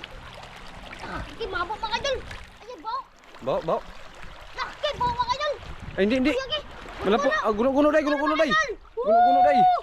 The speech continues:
Speaker 1: Ah, guno-guno mga
Speaker 2: Guno-guno,
Speaker 1: dyan.
Speaker 2: Day.
Speaker 1: Woo! Woo, woo, woo. Ah, guno-guno mga
Speaker 2: Guno-guno.
Speaker 1: dyan. Woo!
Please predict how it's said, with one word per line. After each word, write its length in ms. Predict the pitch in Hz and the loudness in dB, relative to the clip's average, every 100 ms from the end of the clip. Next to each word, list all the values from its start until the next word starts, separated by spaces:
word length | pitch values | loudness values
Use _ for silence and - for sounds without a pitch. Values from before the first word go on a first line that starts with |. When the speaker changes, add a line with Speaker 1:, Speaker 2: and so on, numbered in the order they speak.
| - - - - | -4 -20 -10 2
Speaker 1:
Ah, 320 | 480 523 539 | 6 8 6
guno-guno 400 | 494 453 480 523 | 4 -2 -2 -2
mga 80 | 523 | 0
Speaker 2:
Guno-guno, 160 | 508 523 | 0 4
Speaker 1:
dyan. 180 | - 466 | 4 6
Speaker 2:
Day. 160 | 254 185 - | 2 0 -8
Speaker 1:
Woo! 420 | - 466 587 659 679 - - - - | 0 8 8 10 6 4 -20 -16 0
Woo, 260 | 440 622 | 6 6
woo, 240 | 508 587 571 | 8 8 8
woo. 220 | 554 640 - - - - - - - | 8 8 4 -14 -16 -16 -14 -16 -4
Ah, 280 | - 453 466 | 2 6 6
guno-guno 380 | 427 392 440 440 | 4 0 -2 2
mga 60 | |
Speaker 2:
Guno-guno. 240 | 453 - 508 | 2 4 8
Speaker 1:
dyan. 340 | 508 508 480 359 - - - - - - | 8 8 6 0 -8 -18 -18 -16 -14 -6
Woo! 420 | 440 605 659 | 4 8 8